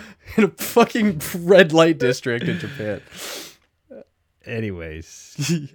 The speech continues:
Speaker 2: <laughs> Now, Kitsat One in the beginning, obviously she's become self-aware at some point.
Speaker 1: Yeah, yeah, yeah, yeah.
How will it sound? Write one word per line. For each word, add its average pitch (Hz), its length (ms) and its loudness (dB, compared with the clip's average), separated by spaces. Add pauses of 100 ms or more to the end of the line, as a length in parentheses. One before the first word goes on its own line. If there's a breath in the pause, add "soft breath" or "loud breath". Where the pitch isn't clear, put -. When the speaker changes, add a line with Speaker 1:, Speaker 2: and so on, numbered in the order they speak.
Speaker 2:
<laughs> - 240 -20
Now, 143 400 0 (120)
Kitsat 240 480 0
One 131 400 0
in 127 180 -8
the 123 80 -2
beginning, 107 680 -2 (1900)
obviously 202 480 -2
she's 151 300 -4
become 135 380 -4
self-aware 98 680 -4
at 85 80 -14
some 76 220 -16
point. 76 340 -18 (260)
Speaker 1:
Yeah, 139 440 -2 (120)
yeah, 104 160 -14
yeah, 85 260 -18
yeah. - 240 -20